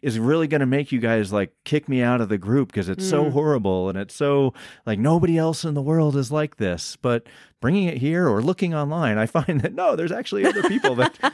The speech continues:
Speaker 1: have experienced this or thought this or
Speaker 2: Oh my God,
Speaker 1: <laughs>
Speaker 2: yes.
Speaker 1: wanted this or whatever. Yeah.
Speaker 2: But it does take a lot of courage to take that first step and tell somebody.
Speaker 1: Yeah.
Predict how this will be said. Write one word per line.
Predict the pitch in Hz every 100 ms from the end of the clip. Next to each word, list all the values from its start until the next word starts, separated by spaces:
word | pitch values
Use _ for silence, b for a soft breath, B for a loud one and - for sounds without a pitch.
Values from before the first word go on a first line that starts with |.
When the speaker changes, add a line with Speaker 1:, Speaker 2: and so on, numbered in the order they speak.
| -
Speaker 1:
have | 262
experienced | 117 - 190 190 -
this | 185 -
or | 110
thought | - 175 165
this | 170 175 -
or | 123 123 123 - 190
Speaker 2:
Oh | 254
my | 202 180
God, | 175 196 185 165
Speaker 1:
<laughs> |
Speaker 2:
yes. | 170 175 180 185
Speaker 1:
wanted | 196 170
this | 175 165 -
or | 127 127
whatever. | 156 208 - 92 82 107 -
Yeah. | 110 104 95 95 - _ -
Speaker 2:
But | 247
it | 220
does | 240 240
take | 262 208
a |
lot | 190 185 190
of |
courage | - 196 196 170 160 - - _ _ _ _ _
to | 185
take | 170 196 185
that | 165 -
first | - 165
step | - 170 175
and | 165
tell | 156 156
somebody. | 165 156 - - 190 B B B
Speaker 1:
Yeah. | 82 76